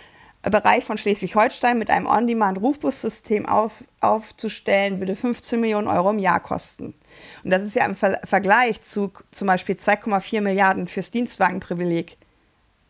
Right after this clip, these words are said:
Peanuts. So. Also es, äh, ja, Milliarden. Nee, fünfzehn Millionen, fünfzehn Millionen zu zwei Komma vier Milliarden, genau. Und On-Demand-Rufbussystem muss ich vielleicht ein bisschen erklären. Das ist etwas, was du per Telefon oder App bestellst.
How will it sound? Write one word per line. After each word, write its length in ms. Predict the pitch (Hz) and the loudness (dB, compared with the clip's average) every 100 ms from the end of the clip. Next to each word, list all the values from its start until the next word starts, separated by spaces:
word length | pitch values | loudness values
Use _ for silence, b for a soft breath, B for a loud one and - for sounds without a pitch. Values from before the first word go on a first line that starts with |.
| _ - | _ -8
Peanuts. 560 | - 190 165 - - - _ _ _ _ | -2 0 0 -2 -12 -18 _ _ _ _
So. 360 | - 175 196 - b b b b b b | -2 2 2 -2 b b b b b b
Also 280 | 190 180 190 | 2 2 2
es, 160 | 185 - | -4 -6
äh, 320 | - - - - - _ _ _ _ _ _ _ _ _ _ _ _ _ - | -8 -8 -8 -10 -18 _ _ _ _ _ _ _ _ _ _ _ _ _ 2
ja, 200 | 196 - - _ _ _ _ _ - | 2 2 -4 _ _ _ _ _ -2
Milliarden. 480 | 196 190 180 180 b b b b _ _ - | 4 4 4 -2 b b b b _ _ 0
Nee, 200 | 262 240 | 2 2
fünfzehn 360 | 311 359 302 | 0 -4 -2
Millionen, 440 | 262 233 233 269 311 403 - | 2 4 4 2 0 -4 -4
fünfzehn 420 | 269 311 - 247 | -4 -2 -2 0
Millionen 400 | 226 226 247 269 | 2 2 2 -2
zu 120 | 220 | -4
zwei 220 | - 226 | 0 0
Komma 240 | 226 220 214 | 0 0 0
vier 180 | 214 | 0
Milliarden, 460 | 214 202 180 170 175 | -2 0 2 2 0
genau. 340 | 190 180 180 B B B B | -4 0 0 B B B B
Und 120 | - | 4
On-Demand-Rufbussystem 1080 | 202 247 254 226 202 311 330 294 269 - 269 | 4 4 2 2 2 -2 -2 -4 -2 0 0
muss 160 | 247 | 2
ich 100 | 240 | -2
vielleicht 220 | - 214 | 0 0
ein 60 | 220 | 0
bisschen 220 | 214 220 | -4 0
erklären. 500 | 185 - 269 277 269 | -2 0 2 4 4
Das 140 | 247 220 | 0 -2
ist 140 | 214 | 0
etwas, 320 | 240 214 214 | 0 2 0
was 140 | 208 - | 0 -2
du 80 | |
per 180 | 202 190 | -4 -4
Telefon 440 | - 240 247 - 220 | 0 0 0 -2 0
oder 220 | 196 - | 0 2
App 180 | 190 - | 0 -2
bestellst. 760 | 175 - 170 220 - - - | -8 -2 0 0 -2 -10 -14